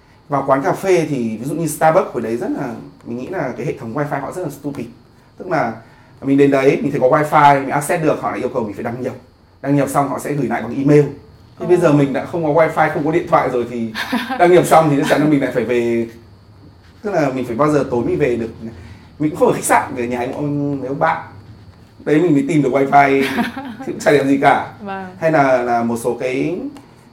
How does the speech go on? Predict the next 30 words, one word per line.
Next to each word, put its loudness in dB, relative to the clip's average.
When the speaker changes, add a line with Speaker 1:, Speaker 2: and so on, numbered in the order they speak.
Speaker 1:
hệ -2
thống -4
wifi 2
của, -2
đến -4
năm 0
hai -4
mươi -2
bốn 4
bắt -6
đầu 0
Metro 2
nó -6
mới -8
triển -6
khai -6
wifi. -6
Speaker 2:
Ừ. -12
Speaker 1:
Ờ, -4
một -6
ngày -4
được -10
ba 0
session, -6
mỗi -14
session -6
được -10
sáu -8
mươi -8
phút. -8